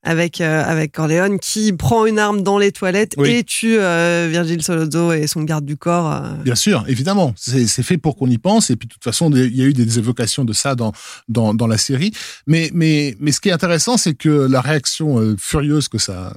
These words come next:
Speaker 2: que ça a généré, donc, parce que, évidemment, euh, on, on n'en est pas encore, euh,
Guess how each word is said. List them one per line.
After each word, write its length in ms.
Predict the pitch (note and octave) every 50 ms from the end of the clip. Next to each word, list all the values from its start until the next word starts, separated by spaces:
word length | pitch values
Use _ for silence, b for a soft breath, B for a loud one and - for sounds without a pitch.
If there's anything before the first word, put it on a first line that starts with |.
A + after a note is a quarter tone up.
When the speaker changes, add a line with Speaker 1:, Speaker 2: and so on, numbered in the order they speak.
| G2 -
Speaker 2:
que 100 | - G#2
ça 140 | - G#2+ G#2
a 60 | G#2
généré, 400 | G2+ A2 A2+ B2 C#3 D#3 G#3+ G#3
donc, 120 | C3+ G#2
parce 120 | - - -
que, 120 | - F#2 F#2 G#2
évidemment, 520 | F#2 A2+ A#2+ A2 G#2 G#2+ G#2+ A2+ A2+ A2+ b b b b b b b -
euh, 200 | A2 A2 A2 G#2+
on, 160 | B2+ C#3 C#3 C3+
on 160 | C#3 C#3+ D3
n'en 120 | D3 C#3+
est 160 | D3 B2+ -
pas 100 | - E3
encore, 380 | D3+ C#3 - - D3+ B2 A#2 A#2
euh, 280 | A2+ G#2+ G2+ G#2+ G#2